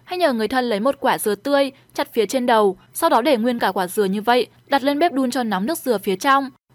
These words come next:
rồi lấy ống hút uống hết chỗ dừa ấy ngay khi còn nóng.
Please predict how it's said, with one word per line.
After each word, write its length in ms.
rồi 160
lấy 120
ống 200
hút 140
uống 200
hết 140
chỗ 120
dừa 160
ấy 160
ngay 180
khi 120
còn 180
nóng. 300